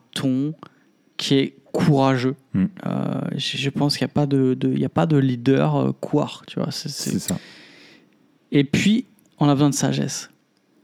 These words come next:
Speaker 1: Et c'est ça, en fait, on a, on n'a pas besoin d'équilibre, on a besoin de sagesse. Il y a des choses qui, on, on sera pas du tout équilibré, on sera full, euh, full, euh,
Speaker 2: Hmm.
Speaker 1: sur, d'un côté,
Speaker 2: Ah oui.
Speaker 1: mais on veut l'être avec sagesse. C'est-à-dire, on veut dire ce que Dieu dit et, et assumer les positions, euh,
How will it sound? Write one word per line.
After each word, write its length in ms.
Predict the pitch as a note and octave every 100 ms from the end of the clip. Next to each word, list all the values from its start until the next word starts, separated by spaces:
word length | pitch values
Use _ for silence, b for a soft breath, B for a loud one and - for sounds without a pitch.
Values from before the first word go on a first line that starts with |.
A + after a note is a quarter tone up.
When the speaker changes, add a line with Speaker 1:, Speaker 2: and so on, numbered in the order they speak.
| - _
Speaker 1:
Et 100 | -
c'est 160 | C3 D3
ça, 140 | C#3
en 60 | G3
fait, 180 | D#3 C#3
on 80 | C#3
a, 60 | -
on 80 |
n'a 60 | E3
pas 120 | A3
besoin 140 | A3+ A#3
d'équilibre, 440 | D#3 - E3 C#3+
on 80 | B2+
a 40 | B2+
besoin 160 | B2
de 60 | C3+
sagesse. 460 | - C3 C3+ - -
Il 60 | -
y 20 |
a 40 | C#3
des 120 | D3
choses 280 | - F3+ -
qui, 200 | C#3+ C3+
on, 180 | C#3 C3+
on 340 | - C3 C3+ C#3
sera 160 | -
pas 140 | C#3+ G3+
du 80 | G3+
tout 100 | F3
équilibré, 520 | - C3 B2 A#2+ F3 - -
on 80 | B2+
sera 260 | - C3
full, 600 | B2+ - - - A3 A3
euh, 320 | E3+ C#3 C3 B2+
full, 300 | - F#3+ E3+
euh, 320 | C#3 B2+ C3 B B
Speaker 2:
Hmm. 120 | - G#2
Speaker 1:
sur, 380 | - - C#3+ C#3 - _ - D3+ - D#3
d'un 180 | D3+
côté, 400 | C#3+ C#3+ - E3+ B B G2
Speaker 2:
Ah 60 | F#2+
oui. 140 | G2+ F#3 - _ -
Speaker 1:
mais 100 | D3+
on 60 |
veut 160 | D3+ D#3+
l'être 260 | F3 F#3
avec 180 | D3 C#3
sagesse. 560 | - C#3 C3+ C3+ - -
C'est-à-dire, 360 | - - D3+ F3
on 60 |
veut 120 | C3 B2+
dire 260 | B2 D#3+
ce 80 | D#3
que 60 | -
Dieu 180 | B2 C3
dit 280 | B2+ D3 E3+
et, 340 | C3 B2 -
et 80 | C3+
assumer 340 | B2+ - C3+ C3+
les 120 | B2
positions, 720 | - B2+ B2 - C3+ B2+ B2+
euh, 80 | C#3